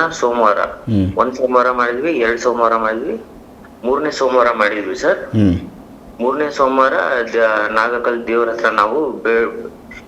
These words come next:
Speaker 1: ಹಿಂಗೆ ಪ್ರಾರ್ಥನೆ ಮಾಡಿದ್ವಿ, ನಮ್ದು ಏನಾದ್ರು ದೋಷ ಇದ್ರೆ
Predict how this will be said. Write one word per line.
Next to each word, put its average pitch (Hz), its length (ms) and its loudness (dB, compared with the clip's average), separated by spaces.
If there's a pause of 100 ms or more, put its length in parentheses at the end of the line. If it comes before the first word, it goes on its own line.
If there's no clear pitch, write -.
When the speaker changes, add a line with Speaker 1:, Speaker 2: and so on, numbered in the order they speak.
Speaker 1:
ಹಿಂಗೆ 110 140 -2
ಪ್ರಾರ್ಥನೆ 123 600 0
ಮಾಡಿದ್ವಿ, 98 340 -4
ನಮ್ದು 104 240 0
ಏನಾದ್ರು 107 360 0
ದೋಷ 107 260 -2
ಇದ್ರೆ 110 580 -2